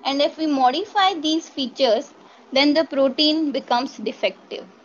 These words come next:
Now let us see what happens during infection if bacteria has this defective form of enzyme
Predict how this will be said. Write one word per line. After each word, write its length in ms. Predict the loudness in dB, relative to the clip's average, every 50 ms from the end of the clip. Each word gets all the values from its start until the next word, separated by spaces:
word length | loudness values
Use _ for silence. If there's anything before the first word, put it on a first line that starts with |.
| -20 -20 -20 -20 -20 _ _ _ _ _ _ _ _ _ _ _ _ _ _ _ _ _ -20 _ _ _ _ _ _ _ _ _ -4
Now 160 | 0 0 2
let 260 | 2 0 -2 -2 -2 -4
us 120 | -6 -6 -6 -10
see 340 | -8 -6 -6 -6 -6 -8 -12 -14 -16 -20 -20 -20 -20 _ -20 _ _ _ _ _ -20 _ -6
what 180 | -6 -6 -4
happens 540 | -2 0 0 0 0 0 -2 -2 -2 -2 -4
during 360 | -6 -6 -4 -2 -2 -2 -2
infection 800 | -2 -4 -4 -4 -4 -6 -6 -6 -8 -8 -6 -6 -4 -4 -8 -10 -14 -20 -20 -20 -20 -16 -12
if 180 | -12 -12 -8 -4
bacteria 640 | -4 -4 -4 -6 -6 -4 -4 -2 0 0 0 0
has 340 | 0 0 0 2 2 2 0 -4
this 240 | -6 -8 -8 -8 -10
defective 600 | -8 -8 -8 -6 -6 -8 -8 -8 -8 -8 -8 -8
form 280 | -6 -6 -6 -4 -2 -2
of 180 | -2 -2 -2
enzyme 600 | -4 -4 -4 -2 -2 0 0 -2 -2 -4 -8 -14